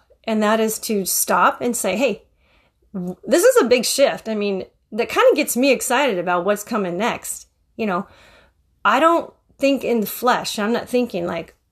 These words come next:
what's gonna happen to me physically. I don't, if I go there, then I just start bringing fear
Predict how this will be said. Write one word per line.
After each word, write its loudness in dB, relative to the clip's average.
what's 0
gonna 2
happen 0
to 0
me -2
physically. -8
I -2
don't, 2
if -4
I 4
go 2
there, 2
then -2
I 0
just -4
start -2
bringing -2
fear 0